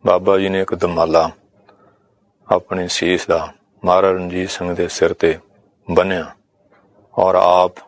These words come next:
ਤਿਲਕ ਲਾ ਕੇ ਕਹਿਣ ਲੱਗੇ, "ਅੱਜ ਬਹੁਤ ਗਹਿਣੇ ਭੰਨ ਕੇ ਖਾਲਸੇ ਨੂੰ ਹੰਸ ਬਣਾਤਾ।" ਬਖਸ਼ਿਸ਼ ਕੀਤੀ। ਜਦੋਂ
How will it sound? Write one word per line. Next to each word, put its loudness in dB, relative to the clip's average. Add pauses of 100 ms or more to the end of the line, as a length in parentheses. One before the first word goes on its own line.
(1200)
ਤਿਲਕ 0 (360)
ਲਾ 4
ਕੇ -6 (460)
ਕਹਿਣ 0
ਲੱਗੇ, -2 (800)
"ਅੱਜ -4
ਬਹੁਤ 2
ਗਹਿਣੇ -2
ਭੰਨ -6
ਕੇ 0
ਖਾਲਸੇ -2
ਨੂੰ -10 (1300)
ਹੰਸ -2
ਬਣਾਤਾ।" -4 (760)
ਬਖਸ਼ਿਸ਼ 0
ਕੀਤੀ। -10 (800)
ਜਦੋਂ 2